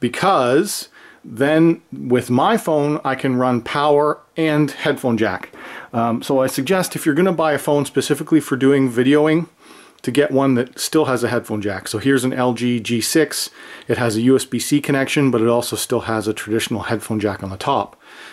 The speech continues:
So I can run power and a mic at the same time.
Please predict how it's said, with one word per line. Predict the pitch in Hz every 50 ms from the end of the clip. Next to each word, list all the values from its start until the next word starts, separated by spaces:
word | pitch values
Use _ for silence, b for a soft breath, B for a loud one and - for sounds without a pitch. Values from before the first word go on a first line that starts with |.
| B B
So | - - 123 117 113 107 110 - _ b b b b b -
I | 135 135
can | - 135 120
run | 117 110 107 104
power | - - 131 117 117 113 107 104 98 - _ _ _ _
and | 165 165 160 147 135
a | 120
mic | 117 110 110 110 107 104 - - - _ _ -
at | 127 120 -
the | 117 -
same | - 120 104 98 98
time. | - - - - -